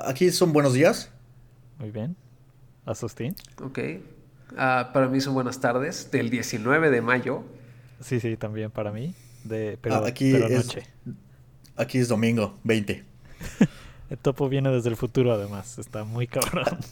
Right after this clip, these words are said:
Speaker 1: Así
Speaker 3: Holy
Speaker 1: es.
Speaker 3: shit, Fox. Así, así de avanzado va a ser este programa. O sea, estamos en distintos lugares y distintos tiempos.
Speaker 2: Así
Speaker 1: Así
Speaker 2: es.
Speaker 1: es. Si quieren, les puedo decir qué pasa durante la noche del sábado, mañana del domingo. Aunque,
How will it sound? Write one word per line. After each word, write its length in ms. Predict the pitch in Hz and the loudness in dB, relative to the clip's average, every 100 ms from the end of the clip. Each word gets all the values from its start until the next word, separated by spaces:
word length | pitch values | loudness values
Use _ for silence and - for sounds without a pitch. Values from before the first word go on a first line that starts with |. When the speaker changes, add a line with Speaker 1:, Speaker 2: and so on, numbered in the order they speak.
| - - - - - - | -18 -20 -20 -20 -20 -6
Speaker 1:
Así 220 | 123 - | -2 2
Speaker 3:
Holy 280 | 123 156 160 | 2 2 0
Speaker 1:
es. 60 | 170 | -2
Speaker 3:
shit, 380 | - 143 131 - | 0 0 0 -4
Fox. 300 | - - - | -8 -6 -2
Así, 300 | 143 208 - | -2 -2 0
así 300 | 175 - 240 | 2 4 4
de 80 | 247 | 6
avanzado 500 | 208 175 - 180 185 | 6 6 6 6 8
va 80 | 170 | 6
a 40 | |
ser 160 | 165 165 | 4 2
este 180 | 160 160 | 2 0
programa. 520 | 131 120 139 110 107 | 2 4 4 2 -4
O 80 | 127 | -2
sea, 160 | 135 120 - - - | 0 0 -2 -16 -10
estamos 300 | 139 185 185 | -2 0 2
en 60 | 151 | 0
distintos 320 | 165 165 143 | 0 0 2
lugares 440 | 135 147 147 156 | 6 6 4 2
y 40 | 143 | 2
distintos 460 | 127 143 135 135 | 2 2 0 0
tiempos. 460 | - 127 127 - - | 0 -2 -2 -8 -8
Speaker 2:
Así 160 | 113 131 | -4 -2
Speaker 1:
Así 160 | - 175 | 4 4
Speaker 2:
es. 120 | 143 | 4
Speaker 1:
es. 100 | - | 0
Si 100 | 143 | 2
quieren, 240 | 190 202 185 | 6 6 6
les 120 | - | 4
puedo 220 | 175 175 | 6 6
decir 300 | 135 156 143 | 6 4 2
qué 120 | - 135 | 2 2
pasa 600 | - 127 131 117 85 - - | 4 4 4 0 -2 -8 -6
durante 500 | 120 117 107 117 113 | 2 2 4 4 4
la 100 | 110 | 4
noche 280 | 117 120 127 | 2 2 0
del 80 | 101 | 2
sábado, 360 | 120 113 104 98 | 4 4 4 2
mañana 280 | 101 113 110 | 0 0 0
del 100 | 101 | 0
domingo. 360 | 104 120 113 - - - | 0 0 -2 -8 -20 -6
Aunque, 540 | 127 127 127 120 107 | -4 2 4 4 2